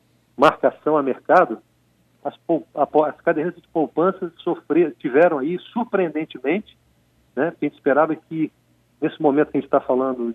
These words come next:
de... de pandemia, de falta de recursos, que as pessoas pudessem tá retirando seus recursos que estavam depositados em caderneta de poupança. Então,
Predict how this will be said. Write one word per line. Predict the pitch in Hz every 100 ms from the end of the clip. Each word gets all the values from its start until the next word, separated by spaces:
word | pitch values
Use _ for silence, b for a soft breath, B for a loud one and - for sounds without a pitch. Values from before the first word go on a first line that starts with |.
| _
de... | 120 117 110 104
de | 110
pandemia, | - 127 117 107 147 175 156 117
de | -
falta | - 139 135 117
de | -
recursos, | 110 - 185 - -
que |
as | -
pessoas | 151 - 185
pudessem | _ - 175 175 160
tá | 175 165 - _ - - _ _
retirando | 190 226 - 180 185 208 -
seus | - 170 -
recursos | 143 - 349 370 - - _
que | _ -
estavam | - 170 160
depositados | 143 151 131 - 151 139
em |
caderneta | 143 143 131 135 _
de | -
poupança. | 127 - 107 101
Então, | 117 147 165